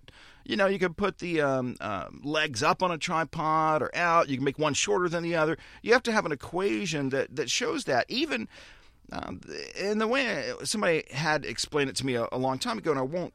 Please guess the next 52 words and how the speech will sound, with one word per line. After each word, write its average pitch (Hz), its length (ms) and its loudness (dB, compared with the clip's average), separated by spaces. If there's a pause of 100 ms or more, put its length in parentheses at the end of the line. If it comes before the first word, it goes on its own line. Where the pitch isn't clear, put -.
(360)
get 170 200 6
it 131 100 0
right 151 340 4
by 131 160 0
any 139 220 2
means, 139 460 -2
but, 143 280 0 (380)
you 277 100 -4
know, 220 140 2
if - 160 -4
you're, 240 180 4
uh, 180 440 6
uh, 156 40 2
waiting 175 260 0
in 165 60 2
line 147 300 4
at 135 80 -4
the 139 80 -10
supermarket 131 880 0
for 139 160 0
a 131 40 2
self-checkout, 113 880 0
and 131 100 -4
there's, 131 180 0
like, 127 320 0
you 127 60 0
know, 110 160 -6
twenty 143 480 2
self-checkout 123 840 0
registers 110 840 -2
open, 113 400 -2
and 156 120 -6
you're 175 120 -2
waiting 165 260 -2
in 160 100 -4
line 131 260 0
to 139 80 -2
get 127 200 -4
to 123 100 -8
one, 95 420 -8 (440)
you 220 140 -2
know, 190 60 2
the, 175 180 2
the 165 180 -2
mathematical 151 960 0
probability 160 840 0
that 110 160 -4
you're 139 120 -2
gonna 127 160 -2
go 123 260 0
to 127 380 -4
one 139 600 0